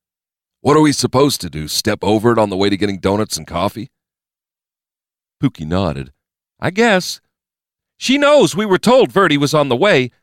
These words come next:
but we kept at it anyway, and that pisses her off. If she finds out we're here to look at Oscar, she'll bronze our balls and put them on her desk next to the picture of her family."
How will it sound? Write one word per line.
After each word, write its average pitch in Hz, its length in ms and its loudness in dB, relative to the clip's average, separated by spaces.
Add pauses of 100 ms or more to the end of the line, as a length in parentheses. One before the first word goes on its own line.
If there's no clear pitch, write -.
(160)
but 160 80 0
we 208 120 0
kept 233 260 0
at 196 140 4
it 185 100 2
anyway, 143 380 2
and 170 100 0
that 202 140 0
pisses 139 360 -2
her 147 120 4
off. 135 320 2 (640)
If 165 100 -2
she 359 160 0
finds 214 320 0
out 214 160 2
we're 175 100 2
here 190 140 2
to 175 100 2
look 175 160 0
at 143 60 0
Oscar, 226 420 0
she'll 214 160 2
bronze 180 380 2
our 180 100 4
balls 180 420 2
and 120 120 -4
put 196 100 -2
them 202 100 -2
on 190 80 2
her 175 80 2
desk 170 360 0
next 165 220 -4
to 156 80 -8
the 139 100 -2
picture 165 340 -2
of 110 60 -2
her 110 80 0
family." 123 500 -2